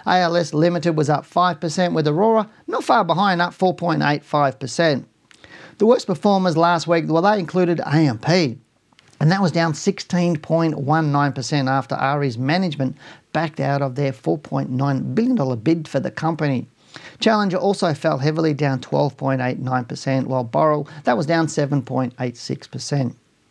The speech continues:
So what do I expect in the market moving forward? Well, let's get into the charts for our S and P five hundred. All Ordinaries Index update for this week. We'll also answer your questions and look at the stocks that you've chosen for me.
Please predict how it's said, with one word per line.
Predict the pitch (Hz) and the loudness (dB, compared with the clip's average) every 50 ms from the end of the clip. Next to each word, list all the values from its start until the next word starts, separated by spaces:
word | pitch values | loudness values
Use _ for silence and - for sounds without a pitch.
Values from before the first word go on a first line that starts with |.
| _ _ - - - - - | _ _ -20 -20 -20 -6 -2
So | - 269 | 2 4
what | 240 220 | 4 4
do | 196 208 | 4 2
I | 196 185 | 2 2
expect | - - - 196 190 156 185 | 0 2 0 0 0 2 -2
in | 190 185 180 | -2 0 0
the | 175 | 2
market | 170 175 170 180 175 - 170 - | 2 2 0 0 0 -2 -4 0
moving | 170 175 175 160 170 165 | 0 0 2 2 0 -2
forward? | 156 - 180 185 170 | 0 0 -2 0 0
Well, | 185 190 180 | 0 -2 0
let's | 180 185 170 - - | 0 -2 -4 -2 0
get | 175 175 165 | 0 2 2
into | 170 160 147 | 2 2 2
the | 143 143 131 | 0 -2 -2
charts | - - - 156 151 151 143 - | -4 -2 0 0 0 0 0 -2
for | - 143 | -2 -2
our | 139 135 135 | 0 0 -2
S | 131 127 - | -2 -4 -6
and | 135 120 | -8 -4
P | 135 131 120 | -4 -4 -4
five | 117 - 127 120 117 110 | -4 -6 -6 -4 -4 -4
hundred. | 123 123 120 117 117 | -6 -6 -6 -6 -4
All | - 214 220 220 | -2 0 2 2
Ordinaries | 202 190 180 175 175 165 139 | 2 0 0 -2 -2 -2 0
Index | 156 165 160 156 156 151 - | 0 0 2 2 0 0 0
update | 156 151 147 - - 143 139 135 - | -2 -4 -4 -2 -2 -2 -2 -2 -4
for | - 127 | -6 -4
this | 135 135 120 - | -4 -4 -2 -2
week. | 147 151 156 - - _ - - - - - | -2 -2 -2 -2 -6 _ -20 -20 -20 -10 -2
We'll | - 208 | 0 0
also | 196 - - 165 | 0 2 0 -2
answer | - 151 165 170 156 - 156 | 0 0 -2 -2 0 -2 -4
your | 143 - | 0 0
questions | 180 170 160 156 - 165 160 151 156 | 0 0 0 -2 -2 -2 -2 -2 -4
and | - 185 - 202 196 - - - | -4 -4 -2 -2 -2 -4 -6 -6
look | 151 151 160 190 220 220 233 | -4 -2 0 0 0 0 -2
at | 220 202 | -4 -2
the | 185 156 | -4 -4
stocks | - - 170 170 156 - - | -4 -4 -6 -6 -6 -6 -6
that | - 180 - | -6 -6 -4
you've | 117 147 127 143 165 - | -4 -2 0 0 0 0
chosen | - - 127 123 117 113 131 127 | -2 -4 -4 -4 -4 -4 -6 -10
for | 131 - - 123 | -8 -8 -6 -4
me. | 139 135 117 110 | -2 -4 -4 -6